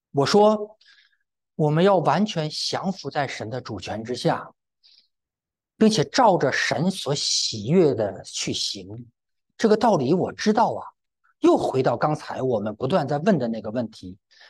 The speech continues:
没有对比，没有伤害。啊，没有那些个，我，我真的是世界上的东西，那些个属世的对我们有诱惑力的。那我在这样的处境中，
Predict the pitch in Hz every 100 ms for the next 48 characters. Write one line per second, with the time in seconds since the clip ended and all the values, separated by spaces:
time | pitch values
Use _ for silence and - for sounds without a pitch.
0 | - 175 262 214 277 220 139 117 123 208
1 | 156 214 202 214 135 - _ _ _ _
2 | _ _ _ _ _ _ _ - 226 196
3 | 127 151 180 254 294 180 233 226 - 220
4 | 202 185 - - _ _ _ 180 190 208
5 | 202 202 277 339 311 240 - 196 - -
6 | - 277 254 214 190 - - _ 226 226
7 | 196 151 - _ - 262 269 254 - 175
8 | - - 240 170 - 220 151 160 156 107
9 | 180 196 - 143 143 - - _ _ _
10 | _ _ _ _ _ _ _ _ _ _
11 | _ _ _ _ _ 269 262 165 135 254
12 | 220 285 240 185 170 - 214 196 170 180
13 | 180